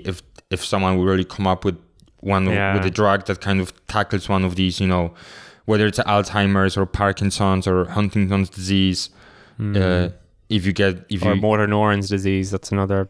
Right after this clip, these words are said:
Speaker 2: really
Speaker 1: Yeah.
Speaker 2: big one.
Speaker 1: But it's
Speaker 2: Yeah,
Speaker 1: just,
Speaker 2: it's,
Speaker 1: yeah.
Speaker 2: it's, um, well, I still think, like, approving drugs just just for the sake of it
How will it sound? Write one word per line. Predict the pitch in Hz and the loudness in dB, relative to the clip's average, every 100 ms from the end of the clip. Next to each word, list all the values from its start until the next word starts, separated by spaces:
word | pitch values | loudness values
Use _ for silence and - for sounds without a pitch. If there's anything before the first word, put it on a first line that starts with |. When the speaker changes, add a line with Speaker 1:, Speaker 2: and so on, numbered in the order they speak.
| - | -8
Speaker 2:
really | 113 101 | -6 0
Speaker 1:
Yeah. | 98 95 | 0 0
Speaker 2:
big | - 101 | -4 -8
one. | 101 95 98 98 _ _ _ _ _ _ - - | -4 -4 -4 -8 _ _ _ _ _ _ -20 -16
Speaker 1:
But | - - | -16 -16
it's | - - - | -16 -12 -4
Speaker 2:
Yeah, | 98 95 | 0 2
Speaker 1:
just, | 85 | 0
Speaker 2:
it's, | - - 95 | -2 -6 -4
Speaker 1:
yeah. | |
Speaker 2:
it's, | 110 - - | -4 -4 0
um, | 113 110 110 110 107 107 104 _ _ _ _ _ _ _ - | 2 4 4 4 2 -2 -6 _ _ _ _ _ _ _ 0
well, | 123 | 2
I | 123 | 2
still | 156 147 | 2 2
think, | 127 120 | 2 2
like, | 113 104 104 - - - - | 2 2 0 -8 -20 -20 -14
approving | 113 123 113 110 | -2 0 0 2
drugs | 110 107 101 - | 2 0 -6 -8
just | - - - - - - _ 120 | -6 -4 -8 -20 -20 -20 _ -6
just | - - | -6 -4
for | |
the | 107 - 110 | -4 0 0
sake | 104 - | 0 -4
of | 107 113 | -6 -4
it | 110 - | -4 -8